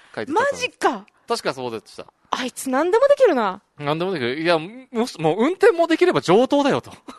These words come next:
Speaker 2: うん、もう何もしなくていいけどね。
Speaker 1: <laughs> 運転できたら上等だよ、お前と。
Speaker 2: <laughs>
Speaker 1: 名犬チーズはよく言ったもんだと。
Speaker 2: 確かに。
Speaker 1: いや、それで十分だから。
Speaker 2: すごいわ。
Speaker 1: チーズ全然、あの、見劣りしてないよ、お前と。
Speaker 2: ねえ。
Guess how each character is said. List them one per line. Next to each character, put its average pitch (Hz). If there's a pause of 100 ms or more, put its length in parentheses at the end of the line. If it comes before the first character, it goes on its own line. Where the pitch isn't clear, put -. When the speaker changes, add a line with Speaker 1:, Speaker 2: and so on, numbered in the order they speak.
(100)
Speaker 2:
う 285
ん、 226
も 359
う 370
何 349
も 480
し -
な 440
く -
て 320
い 294
い -
け 311
ど 381
ね。 -
Speaker 1:
<laughs> -
運 440
転 -
で 381
き -
た 175
ら 135
上 175
等 214
だ 151
よ、 110
お 110
前 98
と。 104 (400)
Speaker 2:
<laughs> -
Speaker 1:
名 233
犬 247
チ 240
ー 247
ズ 190
は 120
よ 135
く -
言 143
っ -
た 143
も 127
ん 131
だ 131
と。 92 (560)
Speaker 2:
確 370
か 339
に。 220 (460)
Speaker 1:
い 180
や、 160
そ 175
れ 214
で 214
十 196
分 214
だ 381
か 427
ら。 480
Speaker 2:
す 494 (200)
ご -
い -
わ。 226
Speaker 1:
チ 202
ー 190
ズ 131
全 165
然、 170
あ 151
の、 135 (120)
見 147
劣 185
り 170
し -
て 180
な 175
い 131
よ、 101
お 95
前 87
と。 - (380)
Speaker 2:
ね 311 (160)
え。 233